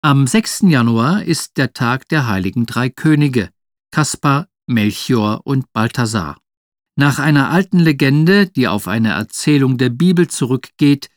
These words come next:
sahen diese drei Könige in der Nacht, in der Christus geboren wurde,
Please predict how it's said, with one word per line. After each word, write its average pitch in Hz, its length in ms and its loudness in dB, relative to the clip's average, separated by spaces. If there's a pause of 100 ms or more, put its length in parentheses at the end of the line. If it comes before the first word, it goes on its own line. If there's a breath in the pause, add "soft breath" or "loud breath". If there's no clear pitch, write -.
(140)
sahen 123 480 2
diese 175 300 2
drei 120 260 -2
Könige 135 560 0
in 143 220 -2
der 120 140 2
Nacht, 139 380 -2
in 131 140 -4
der 110 160 -2
Christus - 500 -4
geboren 143 540 0
wurde, 151 400 2